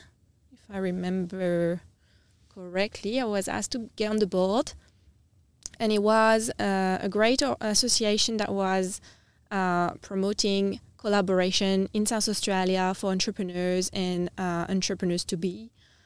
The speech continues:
uh, and representing the startup ecosystem in South Australia. That was a great, uh, great adventures. Uh, and, um, the Fleurieu Waste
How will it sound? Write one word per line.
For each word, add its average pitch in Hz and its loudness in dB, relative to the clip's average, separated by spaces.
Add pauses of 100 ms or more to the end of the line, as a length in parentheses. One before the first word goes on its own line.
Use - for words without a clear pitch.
(200)
uh, 175 0
and 180 0
representing 190 -4
the 175 0
startup 175 2
ecosystem 220 0 (220)
in 220 -14
South 220 -6
Australia. 226 0 (500)
That 202 -10
was 202 2
a 185 2
great, 202 2
uh, 180 -2
great 226 -2
adventures. 196 0 (460)
Uh, 175 0 (1000)
and, 190 2 (180)
um, 180 0
the 185 -2
Fleurieu 247 2
Waste 196 0